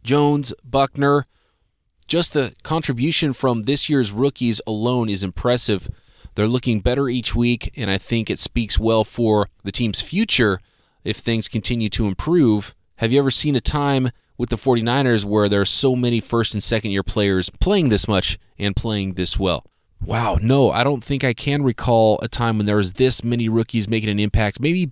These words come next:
all the way back to, say, two thousand five,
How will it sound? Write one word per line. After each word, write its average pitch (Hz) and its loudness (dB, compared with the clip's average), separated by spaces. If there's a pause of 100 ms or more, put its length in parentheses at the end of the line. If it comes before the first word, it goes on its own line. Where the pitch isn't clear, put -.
(120)
all 156 0
the 156 0
way 151 4
back 143 0
to, 120 -4
say, 127 0
two 143 -2
thousand 120 0
five, 139 2